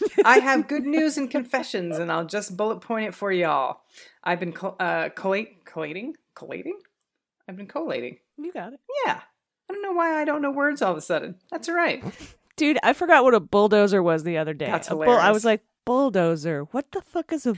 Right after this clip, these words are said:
Speaker 2: bulldozer?"
Speaker 1: That's really
Speaker 2: And I'm
Speaker 1: funny.
Speaker 2: just sitting there,
Speaker 1: <laughs>
Speaker 2: totally sober, just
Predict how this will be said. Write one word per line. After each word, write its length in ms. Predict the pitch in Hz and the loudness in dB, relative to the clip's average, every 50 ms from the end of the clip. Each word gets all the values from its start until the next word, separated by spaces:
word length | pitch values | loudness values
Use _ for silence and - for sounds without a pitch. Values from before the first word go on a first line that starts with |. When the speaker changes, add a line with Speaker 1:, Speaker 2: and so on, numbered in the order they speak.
| - - | -4 -6
Speaker 2:
bulldozer?" 240 | 185 180 185 214 180 | -4 -2 2 4 4
Speaker 1:
That's 200 | 175 - 175 139 | 4 4 0 -2
really 300 | 165 160 196 202 196 185 | -2 -4 -4 -6 -6 -8
Speaker 2:
And 80 | - 131 | -8 -6
I'm 40 | |
Speaker 1:
funny. 200 | 170 165 160 165 170 | -4 -2 -2 -2 -4
Speaker 2:
just 160 | 170 160 - | -6 -6 -4
sitting 220 | - 175 - 190 | -6 -6 -4 -4
there, 200 | 185 180 175 190 - - | -2 0 0 -2 -2 -6
Speaker 1:
<laughs> 1080 | - - - - - - - - _ _ - - - - _ _ _ - 233 - 269 262 | -12 -14 -14 -16 -16 -16 -18 -20 _ _ -12 -12 -12 -12 _ _ _ -14 -10 -4 0 2
Speaker 2:
totally 320 | 247 240 240 254 277 277 | 4 4 4 4 2 0
sober, 420 | - - 247 226 208 185 190 185 | 2 4 4 4 6 4 2 0
just 280 | 185 185 190 - - | 0 -2 -6 -10 -12